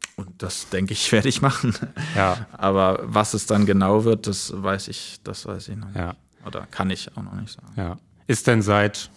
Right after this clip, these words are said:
Speaker 2: März zweitausendzwanzig dein Studium vorangeschritten? Wirtschaftspsychologie. Damals warst du nicht so ganz zufrieden mit deinem Fortschritt. Wie sieht's jetzt aus? <laughs>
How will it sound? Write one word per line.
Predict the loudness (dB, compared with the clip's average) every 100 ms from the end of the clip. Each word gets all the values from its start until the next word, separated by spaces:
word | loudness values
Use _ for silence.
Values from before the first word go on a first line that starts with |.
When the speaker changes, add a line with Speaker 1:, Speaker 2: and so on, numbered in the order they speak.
| _
Speaker 2:
März | 2 2 0 -2
zweitausendzwanzig | 0 0 0 0 -2 0 0 0 -4
dein | -4 -2
Studium | -2 2 4 6 4
vorangeschritten? | 2 0 0 -4 -6 -8 -10 -8 -10 -4
Wirtschaftspsychologie. | -2 -2 0 -2 -2 -14 -2 0 2 2 2 4 2 0 -6 -16 -2
Damals | 4 6 6
warst | 6 4
du | 6
nicht | 4
so | 6 4
ganz | 4 2
zufrieden | -2 -2 -2 0
mit | -2 0
deinem | 0 0 0 -4
Fortschritt. | 0 2 2 2 -2 -2 -6 -18 -6
Wie | -4
sieht's | -4 -2
jetzt | -2 0
aus? | 0 -2 -4
<laughs> | -2